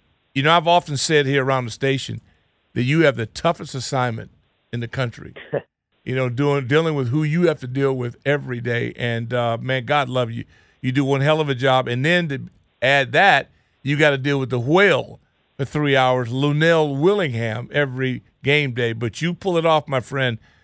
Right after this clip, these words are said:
Speaker 1: better than anybody possible. And I'm honored that you share some time with us today.
Speaker 2: Uh, Doc, I appreciate it as always, man. Thank you.
Speaker 1: You got it. Denton Day, man.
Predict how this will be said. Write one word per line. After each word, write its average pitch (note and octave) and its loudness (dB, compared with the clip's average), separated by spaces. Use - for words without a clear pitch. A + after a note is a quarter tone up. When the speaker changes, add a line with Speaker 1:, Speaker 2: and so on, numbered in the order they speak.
Speaker 1:
better D3 2
than C3 -4
anybody C#3 2
possible. - -8
And B2+ 0
I'm B2+ 0
honored C#3 4
that A2+ -8
you C3 -2
share A#2+ -2
some A2+ -8
time A2+ -6
with - -14
us G2+ -14
today. - -14
Speaker 2:
Uh, G2+ 0
Doc, A#2 0
I A2 2
appreciate G#2+ 0
it F#2+ 2
as F2+ 0
always, D#2+ 2
man. E2 -2
Thank D#2+ -2
you. C2+ -10
Speaker 1:
You A2+ -4
got A#2+ 2
it. A2 -10
Denton D#3 -4
Day, C3+ 0
man. A2+ -10